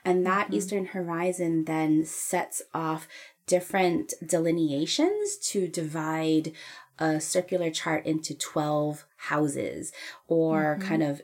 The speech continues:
Speaker 1: areas. And these houses represent areas or le-, parts of your life or your business.
Speaker 2: So if you wanna think about, like, a clock, everybody, think about a clock,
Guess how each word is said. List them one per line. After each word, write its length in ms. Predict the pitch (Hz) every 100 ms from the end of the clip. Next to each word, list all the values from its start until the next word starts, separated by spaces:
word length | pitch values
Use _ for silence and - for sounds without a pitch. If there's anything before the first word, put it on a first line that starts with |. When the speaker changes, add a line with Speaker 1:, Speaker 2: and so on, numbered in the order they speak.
| -
Speaker 1:
areas. 760 | 165 165 165 160 156 151 151 -
And 180 | - 175
these 160 | 175 -
houses 400 | 190 180 165 160
represent 440 | 160 165 160 143 -
areas 500 | 156 156 156 147 151
or 120 | 151
le-, 240 | 151 139 - -
parts 380 | - - 185 -
of 180 | 156 160
your 480 | 160 151 147 147 -
life 320 | 156 151 -
or 60 | 143
your 140 | 135
business. 600 | 131 - - - - - - _ _ _ -
Speaker 2:
So 520 | - 269 247 233 233
if 220 | 247 240 285
you 80 |
wanna 200 | 277 349
think 240 | 320 247 226
about, 300 | 226 202 -
like, 180 | 185 -
a 80 | 185 -
clock, 580 | - 190 160 196 - -
everybody, 640 | 233 254 247 254 277 294
think 240 | - 233
about 200 | 233 226
a 40 | 190
clock, 720 | - - 156 160 269 -